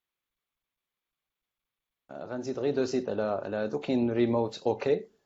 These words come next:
آه، حتى هو واحد لو بورد فيه، فيه الخدمات ريموت.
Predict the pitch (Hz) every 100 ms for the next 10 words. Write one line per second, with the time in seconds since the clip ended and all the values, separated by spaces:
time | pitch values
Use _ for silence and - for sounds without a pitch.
0 | - _ _ - 104 98 98 95 95 95
1 | 95 - 107 113 110 113 98 107 107 -
2 | 98 95 92 92 - 98 - - 107 -
3 | - 104 - 101 101 135 -